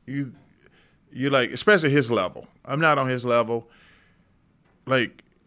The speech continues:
you don't relax around strangers. But when you're around the guys, like, "Yo, man, we're all famous too. You can relax. We don't want anything." But that whole relationship was so weird because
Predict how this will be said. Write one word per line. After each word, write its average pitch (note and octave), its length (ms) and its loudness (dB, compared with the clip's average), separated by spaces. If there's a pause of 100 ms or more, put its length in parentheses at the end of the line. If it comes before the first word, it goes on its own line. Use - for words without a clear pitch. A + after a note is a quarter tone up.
you C3+ 140 0
don't D#3+ 200 4
relax C3+ 440 4
around B2 360 2
strangers. G#2+ 560 -2
But C3 120 -2
when D3 100 0
you're C#4 140 2
around F#3 280 4
the A#2 80 0
guys, C3 680 0 (140)
like, B2 160 -4
"Yo, C#3+ 140 0
man, C#3 220 -4
we're C#3+ 280 0
all D3+ 220 2
famous C#3 420 2
too. C#3 380 4 (120)
You B2 120 2
can D3 160 0
relax. B2+ 480 2
We C3+ 80 4
don't C3 180 4
want C3 240 4
anything." A#2+ 580 0 (1000)
But D3+ 220 2
that F#3 160 8
whole F3+ 340 2
relationship C3 720 2
was G2 180 -6
so C3 360 -2
weird A#2 560 -4
because A2+ 480 -4